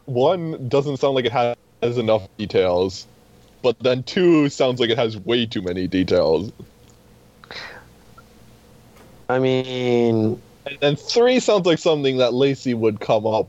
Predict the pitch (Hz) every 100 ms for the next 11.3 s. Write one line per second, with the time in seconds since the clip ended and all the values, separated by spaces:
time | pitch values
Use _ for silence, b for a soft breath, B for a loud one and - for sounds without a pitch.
0 | - 92 87 90 95 110 98 95 - -
1 | 101 95 - - - 120 101 95 98 95
2 | - 107 92 95 82 95 92 82 71 64
3 | 76 - - - - 202 175 180 - 220
4 | 208 151 165 185 180 214 220 240 139 143
5 | 78 151 151 160 160 156 - 127 120 110
6 | 92 82 87 - - - - - - -
7 | - 127 110 104 92 87 95 104 - 156
8 | 156 170 127 135 117 131 - _ - 135
9 | - 123 113 107 104 - 98 98 92 87
10 | 90 92 90 87 92 85 90 90 92 90
11 | - 95 90